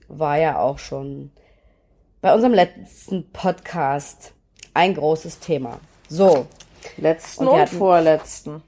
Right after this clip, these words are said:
Speaker 1: Vorletzten
Speaker 2: Da hatten
Speaker 1: auch
Speaker 2: wir
Speaker 1: schon, natürlich, ja.
Speaker 2: Genau, da
Speaker 1: Stimmt.
Speaker 2: hatten wir ja, glaub ich, nur mal so ein bisschen eine Übersicht gegeben. Und
Speaker 1: Genau.
Speaker 2: letztes Mal hatten wir olfaktorisch, heute kommt auditiv, dann haben wir noch die taktile Kommunikation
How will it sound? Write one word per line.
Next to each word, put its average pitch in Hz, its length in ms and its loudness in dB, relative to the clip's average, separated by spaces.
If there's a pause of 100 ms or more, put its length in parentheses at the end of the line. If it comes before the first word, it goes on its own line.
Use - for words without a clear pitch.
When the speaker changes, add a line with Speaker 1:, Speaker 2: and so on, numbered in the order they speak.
(480)
Speaker 1:
Vorletzten 196 540 6
Speaker 2:
Da 117 80 0
hatten 196 140 8
Speaker 1:
auch 185 60 2
Speaker 2:
wir 185 60 -2
Speaker 1:
schon, 180 140 0
natürlich, 156 680 -4
ja. 151 160 -4
Speaker 2:
Genau, 147 260 -4
da 156 140 -4
Speaker 1:
Stimmt. 175 120 0 (100)
Speaker 2:
hatten 180 80 -6
wir 175 100 0
ja, 165 160 2
glaub 160 260 -4
ich, 160 140 -10
nur 185 160 -4
mal 185 180 0
so 170 100 -4
ein 170 80 -6
bisschen 180 320 -4
eine 156 80 -6
Übersicht 285 540 -6
gegeben. 285 460 -10 (920)
Und 180 140 -4
Speaker 1:
Genau. 147 200 -6
Speaker 2:
letztes 175 760 -6
Mal 170 800 -6 (140)
hatten 170 560 -14
wir 165 380 -8
olfaktorisch, 294 1040 -8
heute 180 320 -6
kommt - 500 -14
auditiv, 240 640 -6
dann 180 200 -8
haben 254 160 -4
wir 240 80 -2
noch 190 160 -6
die - 160 -14
taktile 294 520 -6
Kommunikation 262 1040 -6